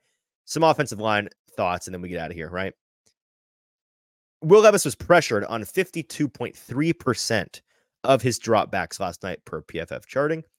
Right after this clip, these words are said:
The league average, for, for reference, Titans last night, fifty-two point three percent of dropbacks, there was pressure.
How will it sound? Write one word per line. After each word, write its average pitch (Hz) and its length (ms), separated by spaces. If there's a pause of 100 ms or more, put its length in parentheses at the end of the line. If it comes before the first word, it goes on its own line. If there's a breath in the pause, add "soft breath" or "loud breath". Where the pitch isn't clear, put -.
(800)
The 110 160
league 131 240
average, 120 400
for, 101 340
for 107 120
reference, 113 400
Titans 110 260
last 113 220
night, 117 140
fifty-two 123 520
point - 300
three 120 200
percent 110 280
of 90 60
dropbacks, 104 500
there 101 80
was 87 120
pressure. 123 420